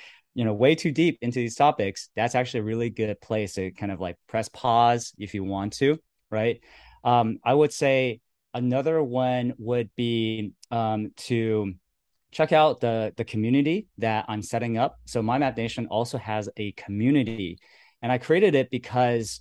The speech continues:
I realized that, you know, ado-, adopting new skills as well as frameworks is actually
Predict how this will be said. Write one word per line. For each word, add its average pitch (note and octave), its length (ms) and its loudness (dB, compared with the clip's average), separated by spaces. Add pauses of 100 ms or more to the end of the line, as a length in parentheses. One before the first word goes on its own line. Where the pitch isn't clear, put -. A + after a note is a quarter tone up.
I B2 40 -4
realized C#3 440 2
that, A#2+ 220 0
you B2 60 -6
know, A#2 140 -4 (380)
ado-, A#2 440 -2
adopting B2 560 -2
new C3 260 2 (180)
skills C3 580 -2
as G#2+ 160 -8
well A2+ 180 0
as G#2+ 100 -4
frameworks A2+ 520 -6
is F#2+ 100 -10
actually G2+ 340 -8